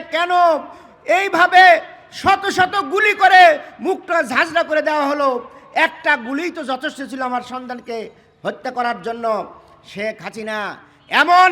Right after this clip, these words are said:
নির্দেশ দিয়েছিল, এইভাবে ছাত্র সমাজ এবং এই দেশের মানুষের বুকে গুলি চালানোর যে নির্দেশ দিয়েছিল, তাদের সেই পেটুয়া বাহিনী সেই নির্দেশ পালন করতে গিয়ে হাজার হাজার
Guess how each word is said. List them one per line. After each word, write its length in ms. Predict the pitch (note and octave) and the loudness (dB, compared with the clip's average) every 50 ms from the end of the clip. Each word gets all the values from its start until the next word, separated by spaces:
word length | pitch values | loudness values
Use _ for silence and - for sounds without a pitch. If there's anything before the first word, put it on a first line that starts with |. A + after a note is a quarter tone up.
| E4+ F#4+ | 4 2
নির্দেশ 360 | G4 E4 C#4 C#4+ F#4 F4+ E4+ B3+ D4 | 2 2 2 4 6 6 6 4 0
দিয়েছিল, 340 | F4 E4 D4 - D4 D4 D4 C#4+ C4+ B3 G3 - - - - - - _ - C4 | -4 -4 -4 -4 -4 -2 -2 0 0 -2 -4 -6 -10 -18 -20 -20 -14 _ -4 -2
এইভাবে 460 | D4 D4+ D4 B3 B3+ C4+ C4+ C#4 C#4+ C4+ C4 A3+ D#3 - - - _ _ _ _ _ _ _ _ | -2 -2 -2 -2 -2 -2 0 -2 -2 -4 -4 -6 -10 -12 -16 -20 _ _ _ _ _ _ _ _
ছাত্র 340 | - A#3 C#4 C4+ - - C#4+ C4+ - A#3+ | -6 -6 -6 -6 -6 -8 -8 -8 -8 -8
সমাজ 320 | B3+ C4 C4+ C4+ C4 B3+ F#3+ F#3+ B3 | -6 -4 -2 -2 -2 -4 -6 -8 -10
এবং 180 | B3+ C4 C4 B3+ A#3 F#3+ C#3 - _ _ _ _ _ - A3 A#3+ | -8 -8 -8 -8 -8 -12 -16 -18 _ _ _ _ _ -8 -6 -4
এই 140 | B3+ B3 B3 B3 A3 A3+ | -4 -4 -4 -6 -6 -6
দেশের 260 | C4 B3+ B3+ B3+ B3+ B3 A3+ F#3+ G3+ | -6 -6 -6 -6 -8 -8 -8 -8 -8
মানুষের 440 | A#3+ C#4 C#4+ - - C4 B3+ B3 A#3+ E3+ - - _ _ _ _ B2 B2+ D#3+ | -8 -8 -8 -8 -8 -6 -6 -6 -8 -10 -16 -20 _ _ _ _ -18 -12 -8
বুকে 320 | C#4+ D#4 D4+ D4+ D4 D4 D4 C4 G#3 G3 | -8 -8 -6 -4 -4 -2 -2 -4 -6 -8
গুলি 240 | C4 D#4+ D4+ D4+ C#4+ - D4+ | -8 -8 -6 -6 -8 -6 -4
চালানোর 500 | E4 E4 D#4 D4+ D4 C#4+ D4 C#4+ C4+ A3 - - - - - - - - D3 | -4 -2 0 0 -2 -2 -2 -4 -6 -6 -8 -14 -20 -20 -20 -20 -20 -14 -6
যে 80 | G#3+ D#4 D4 C#4+ | -2 -2 -2 -2
নির্দেশ 340 | F4+ F4+ C4 A3 F4 F#4 F4+ C#4+ - | -4 -6 -4 -2 -2 -2 0 -2 -4
দিয়েছিল, 320 | D#4+ D#4+ D4 - C#4+ C#4+ C#4 C4 A#3+ G#3+ - - - - - - - - | -8 -8 -8 -8 -6 -4 -2 -2 -2 -2 -4 -6 -14 -20 -20 -14 -8 -4
তাদের 280 | B3 C4 B3 C4 C4+ A#3+ - B3 | -4 -4 -2 -4 -6 -6 -8 -8
সেই 200 | C4 B3+ B3 B3 - C4 | -8 -6 -6 -6 -6 -8
পেটুয়া 320 | C#4 C4 C4+ C4 B3+ B3+ B3 | -10 -10 -8 -8 -8 -6 -6
বাহিনী 360 | A#3 A#3 A#3+ B3+ B3+ B3+ B3 A#3 G3+ - - - _ _ _ _ _ - - | -6 -6 -6 -8 -8 -10 -10 -12 -12 -14 -18 -20 _ _ _ _ _ -20 -14
সেই 220 | - A#3 B3 B3 A#3+ A#3 G#3 G3+ G#3+ | -12 -10 -8 -8 -8 -10 -12 -12 -12
নির্দেশ 320 | B3+ A#3 F3+ E3+ B3 A#3+ - - A#3+ | -14 -14 -12 -10 -10 -10 -10 -8 -8
পালন 220 | A#3+ B3+ B3+ B3+ B3 B3 | -8 -8 -8 -10 -10 -12
করতে 200 | B3 B3 B3 A#3+ G#3 | -12 -12 -12 -12 -12
গিয়ে 160 | A#3+ A#3+ A3+ G#3+ G3 - - _ _ _ _ _ F3 | -8 -8 -8 -8 -10 -14 -20 _ _ _ _ _ -12
হাজার 260 | G3+ A3 A#3+ A#3 G#3+ F#3+ | -10 -8 -8 -8 -8 -8
হাজার 180 | G3+ G#3+ A3 | -8 -8 -10